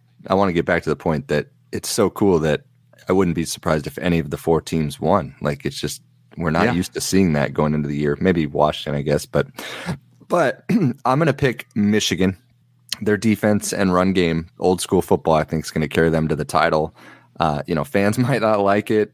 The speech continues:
Speaker 1: with Harbaugh and Michigan against the world sort of deal, but it might end up carrying them to glory.
Speaker 2: It just, they, they do have that team of destiny feeling. Like, yeah, if they, it's,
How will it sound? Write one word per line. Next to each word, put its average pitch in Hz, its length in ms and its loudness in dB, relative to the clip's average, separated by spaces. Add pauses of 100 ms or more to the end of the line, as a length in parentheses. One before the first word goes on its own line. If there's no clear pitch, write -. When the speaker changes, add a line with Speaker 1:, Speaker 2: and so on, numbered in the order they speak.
(140)
Speaker 1:
with 90 280 -2
Harbaugh 92 480 2
and 87 120 0
Michigan 95 360 2
against 92 280 0
the 87 80 0
world 95 400 2
sort 92 180 0
of 87 60 -2
deal, 95 240 2
but 82 240 -2
it 87 120 -2
might 92 200 0
end 92 180 2
up 85 160 -2
carrying 87 280 2
them 78 160 0
to - 100 -8
glory. 73 420 0 (440)
Speaker 2:
It 95 120 2
just, 131 280 -2
they, 123 100 2 (200)
they 135 120 0
do 165 220 2
have 135 240 0
that 98 360 -2
team 104 220 0
of 82 80 -2
destiny 80 420 -2
feeling. 71 520 -2
Like, 85 240 0
yeah, 73 160 2
if - 120 -4 (120)
they, 95 80 -4
it's, 95 760 -2